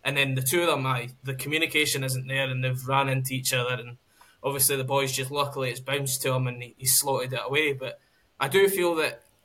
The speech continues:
I would like to see a little bit more of Kev coming off his line and using his size.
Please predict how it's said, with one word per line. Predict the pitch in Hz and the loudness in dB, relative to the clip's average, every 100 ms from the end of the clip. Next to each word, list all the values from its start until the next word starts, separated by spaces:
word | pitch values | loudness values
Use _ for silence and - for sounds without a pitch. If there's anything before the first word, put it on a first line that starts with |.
| _ - | _ -2
I | 151 | 0
would | 151 147 | 0 0
like | 175 196 - | 0 2 -2
to | 175 | 0
see | 170 165 | 2 2
a | |
little | 160 175 156 | 2 0 0
bit | 147 139 | -4 -4
more | 147 151 143 | -2 0 0
of | 135 131 - | 0 -6 -8
Kev | 131 - 147 147 | -8 0 2 2
coming | - 143 143 | -2 0 0
off | 143 | 0
his | 135 131 | -2 -2
line | 143 165 185 180 - | 0 0 -2 -6 -10
and | 127 127 | -8 -4
using | 147 156 139 | 0 0 0
his | 131 127 | 0 2
size. | 143 139 117 117 - | 2 0 -2 -8 -12